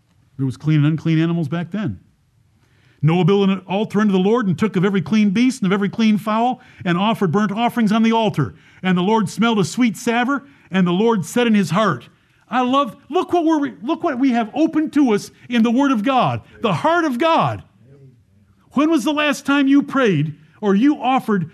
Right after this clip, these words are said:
some sacrifice of praise from your lips? Because that's what God wants in the New Testament. He doesn't want us to kill the neighbor's cat and offer it to the Lord.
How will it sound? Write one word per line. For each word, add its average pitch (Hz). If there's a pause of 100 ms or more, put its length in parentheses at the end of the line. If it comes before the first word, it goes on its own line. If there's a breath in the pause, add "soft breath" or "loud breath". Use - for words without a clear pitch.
some 277
sacrifice 269
of 220
praise 262
from 214
your 240
lips? 233 (640 soft breath)
Because 180
that's 233
what 247
God 226
wants 240
in 240
the 262
New 269
Testament. 185
He 202
doesn't 233
want 240
us 247
to 247
kill 233 (120)
the 208
neighbor's 247
cat 214 (160 loud breath)
and 202
offer 233
it 190
to 208
the 226
Lord. 220